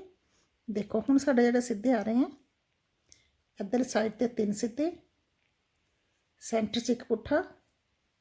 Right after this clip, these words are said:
ਫਿਰ ਪੰਜ ਸਿੱਧੇ ਤੇ ਇੱਕ ਪੁੱਠਾ। ਏਦਾਂ ਕਰਦੇ ਹੋਏ ਪੈਟਰਨ ਦੀ ਅਸੀਂ ਸੱਤਵੀਂ ਰੋ ਕੰਪਲੀਟ ਕਰ ਲੈਣੀ ਹੈ।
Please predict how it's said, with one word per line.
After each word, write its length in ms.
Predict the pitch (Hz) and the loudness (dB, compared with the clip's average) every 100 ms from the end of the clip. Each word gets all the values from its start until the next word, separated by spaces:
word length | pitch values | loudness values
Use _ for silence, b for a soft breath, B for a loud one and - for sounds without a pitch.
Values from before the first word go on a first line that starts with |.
| _ _ _ _ _ _ _ _ | _ _ _ _ _ _ _ _
ਫਿਰ 300 | - 233 247 | -2 0 2
ਪੰਜ 220 | 262 247 | 4 4
ਸਿੱਧੇ 520 | 247 240 294 311 - _ _ _ _ _ _ _ _ _ _ _ _ _ - | 4 0 0 0 -4 _ _ _ _ _ _ _ _ _ _ _ _ _ -2
ਤੇ 80 | |
ਇੱਕ 280 | 247 262 254 | -2 -2 -8
ਪੁੱਠਾ। 360 | - 190 - - - - _ _ _ _ _ _ _ _ _ _ _ _ _ _ _ _ _ _ _ _ _ _ _ _ _ _ _ _ _ _ _ _ _ _ _ _ _ _ _ _ | -8 -12 -10 -16 -16 -20 _ _ _ _ _ _ _ _ _ _ _ _ _ _ _ _ _ _ _ _ _ _ _ _ _ _ _ _ _ _ _ _ _ _ _ _ _ _ _ _
ਏਦਾਂ 240 | 262 254 359 | -4 4 4
ਕਰਦੇ 260 | 311 220 | 4 0
ਹੋਏ 140 | 233 269 | 2 2
ਪੈਟਰਨ 380 | 277 214 226 220 | 2 0 2 0
ਦੀ 80 | |
ਅਸੀਂ 180 | 233 302 | 0 -2
ਸੱਤਵੀਂ 400 | 277 208 226 240 | -4 -4 0 2
ਰੋ 100 | 226 | 2
ਕੰਪਲੀਟ 500 | 254 - 226 214 190 | -2 -2 -4 -2 -6
ਕਰ 180 | - - | -8 -14
ਲੈਣੀ 300 | 180 170 | -10 -8
ਹੈ। 60 | 180 | -10